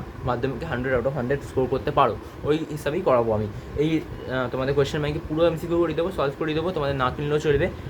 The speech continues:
আর যেগুলো করাচ্ছি just সেগুলো টুকে নাও খাতার মধ্যে, একটা আলাদা খাতা বানিয়ে টুকে নাও,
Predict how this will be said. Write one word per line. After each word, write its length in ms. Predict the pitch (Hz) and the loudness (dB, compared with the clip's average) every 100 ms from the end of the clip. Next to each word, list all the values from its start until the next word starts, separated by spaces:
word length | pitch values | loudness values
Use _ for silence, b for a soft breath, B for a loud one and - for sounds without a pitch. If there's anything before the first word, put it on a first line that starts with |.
| - | -4
আর 200 | 117 120 | -2 0
যেগুলো 260 | 131 143 147 | 0 0 2
করাচ্ছি 340 | 139 127 - - | 2 2 -4 -2
just 200 | 135 - | -2 -2
সেগুলো 180 | 135 147 | -4 -2
টুকে 180 | 147 127 | -2 0
নাও 100 | 120 107 | 0 -2
খাতার 220 | 98 104 | -2 0
মধ্যে, 240 | 104 104 | 0 0
একটা 300 | 101 117 110 - - | -2 -2 -6 -6 -2
আলাদা 240 | 107 120 | 0 0
খাতা 260 | 123 113 131 | 0 2 2
বানিয়ে 240 | 135 147 151 | 2 -2 -2
টুকে 160 | 131 | -4
নাও, 140 | 147 | 0